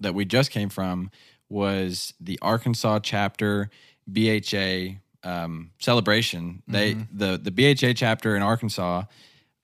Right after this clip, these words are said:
Speaker 1: actually won chapter of the year nationally, uh,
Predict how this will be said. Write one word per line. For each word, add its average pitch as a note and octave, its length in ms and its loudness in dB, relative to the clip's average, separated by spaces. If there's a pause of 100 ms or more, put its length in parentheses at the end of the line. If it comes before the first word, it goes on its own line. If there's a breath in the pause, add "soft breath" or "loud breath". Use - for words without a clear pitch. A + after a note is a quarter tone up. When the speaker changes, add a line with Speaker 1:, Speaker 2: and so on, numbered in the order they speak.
(140)
Speaker 1:
actually B2 380 4
won G#2+ 520 2
chapter A2+ 540 -2
of G2 240 -4
the F#2 80 -2
year F#2+ 540 0 (200)
nationally, G2+ 800 -2 (200)
uh, F2+ 380 -2